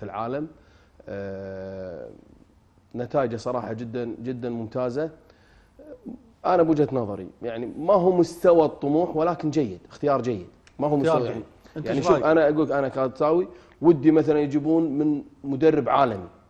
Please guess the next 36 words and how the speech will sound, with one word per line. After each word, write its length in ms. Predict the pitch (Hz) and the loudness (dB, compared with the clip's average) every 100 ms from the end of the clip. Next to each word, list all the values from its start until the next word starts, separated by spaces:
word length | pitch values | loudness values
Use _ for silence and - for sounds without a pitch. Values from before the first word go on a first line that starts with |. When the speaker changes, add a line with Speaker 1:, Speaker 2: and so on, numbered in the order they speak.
| _ _ - | _ _ -8
Speaker 1:
وله 220 | 123 120 | -4 -4
سي 280 | - 139 123 | -6 -4 -2
في 300 | 131 127 123 | 0 0 0
وكذا 300 | 110 127 117 | -2 -4 -4
هذا، 180 | 107 98 - - - | -8 -10 -18 -20 -8
بس 200 | 120 - | -4 2
اليوم 260 | 160 185 156 | 6 6 6
أنت 180 | 160 147 | 4 2
بما 360 | 139 151 160 | 2 2 2
أنك 260 | 170 156 - | 4 2 2
أنت 200 | 160 151 | 2 4
رحت 320 | 143 - - - - _ _ _ - | 4 4 -2 -16 -20 _ _ _ -4
لمدرب 500 | 127 139 185 185 156 | 0 8 10 10 8
عربي 500 | 165 190 185 233 - | 8 8 6 4 0
يفترض 480 | 151 - 190 160 131 | -2 2 4 4 2
أنه 200 | 151 147 | 2 4
يسند 520 | 160 190 175 190 226 - - _ _ _ _ - | 4 2 2 2 2 -2 -18 _ _ _ _ -6
يعني 600 | 117 110 127 120 80 87 | -4 -2 0 0 -2 -8
للمدرب 720 | 73 90 117 135 139 175 165 | -10 -10 -4 0 4 4 4
العربي 420 | 147 175 190 185 | 2 4 4 4
اللي 160 | 170 156 | 6 6
يحمل 360 | 190 185 190 160 | 6 2 0 0
سي 200 | 170 160 | -2 0
في 140 | 208 | 4
وبطولات، 640 | 190 165 165 165 156 101 - - - _ - | 4 4 2 4 4 4 -6 -20 -20 _ -6
والأهم، 680 | 123 151 - 214 220 190 175 - 160 | 0 4 4 6 4 2 -2 -4 0
أهم 260 | 190 202 | 2 2
شيء 220 | - 180 | 2 2
في 60 | 135 | 2
المدرب 420 | 147 147 151 127 | 0 2 2 4
هذا 260 | 135 123 135 | 0 0 -2
قريت 160 | 131 | -2
عنه 220 | 120 127 113 | -4 -6 -6
أخوي 520 | 95 - - - 113 | -8 -12 -14 -10 -10
عبد 120 | 110 | -8
العزيز 380 | 107 117 151 | -8 -4 -4